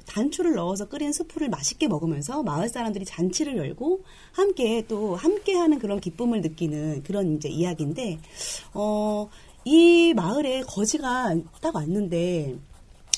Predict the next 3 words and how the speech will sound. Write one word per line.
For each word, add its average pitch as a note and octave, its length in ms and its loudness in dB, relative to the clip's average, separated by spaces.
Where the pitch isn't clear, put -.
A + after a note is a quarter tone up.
그 C#4+ 180 -4
거지에 B3+ 1200 -4
대해서 E3+ 680 -2